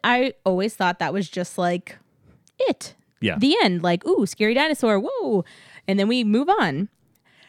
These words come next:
Speaker 1: That is not it, my friends. Here's the thing. We learned the other day that there's actually what's called a B mode. And a B mode in, like,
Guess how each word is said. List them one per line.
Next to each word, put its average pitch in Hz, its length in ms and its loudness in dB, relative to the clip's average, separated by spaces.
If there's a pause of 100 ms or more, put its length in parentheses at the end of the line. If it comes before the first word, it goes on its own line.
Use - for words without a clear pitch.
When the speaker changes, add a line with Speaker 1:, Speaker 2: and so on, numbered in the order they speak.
(160)
Speaker 1:
That 440 180 4
is 233 140 0
not 190 440 -2
it, 196 240 -4
my - 180 -12
friends. - 600 -16 (560)
Here's 381 440 2
the 190 120 -2
thing. 185 540 -2 (500)
We 254 300 -2
learned 214 720 -2 (500)
the 226 220 -2
other 220 160 0
day 185 560 -2 (240)
that 196 320 -6
there's 339 300 0
actually 285 440 -2
what's 220 380 -2
called 208 380 -2
a 165 180 -2
B 208 420 -4
mode. 190 520 -6 (580)
And 202 500 -2 (140)
a 214 160 0
B 294 280 -8
mode 190 480 -2
in, 185 540 -4 (800)
like, 175 340 -6